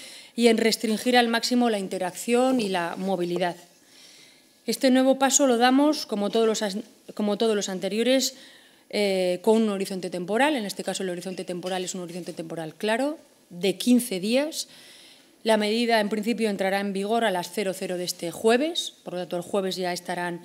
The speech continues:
en vigor. Y tenemos muy claro que el mayor de los problemas sigue siendo el ocio, sigue siendo las reuniones familiares y sociales, tanto en espacios públicos como en espacios privados.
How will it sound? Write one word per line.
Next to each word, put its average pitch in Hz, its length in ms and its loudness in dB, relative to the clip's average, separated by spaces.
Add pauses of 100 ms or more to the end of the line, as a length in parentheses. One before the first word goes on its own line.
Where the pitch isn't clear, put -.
(460)
en 202 140 -4
vigor. 254 560 0 (720)
Y 214 120 -4
tenemos 254 400 8
muy 254 160 6
claro 262 260 4
que 240 80 2
el 220 80 2
mayor 220 380 6
de 262 80 6
los 240 160 2
problemas 254 400 2
sigue 247 260 0
siendo 277 560 4 (380)
el 226 160 6
ocio, 175 320 0
sigue 233 260 2
siendo 269 320 6
las 226 160 6
reuniones 220 640 6
familiares 269 840 4
y 220 60 -2
sociales, 294 680 4 (300)
tanto 226 220 2
en 220 80 2
espacios 262 440 2
públicos 302 720 2
como 208 180 -4
en 202 60 -4
espacios 220 340 -2
privados. 190 460 -6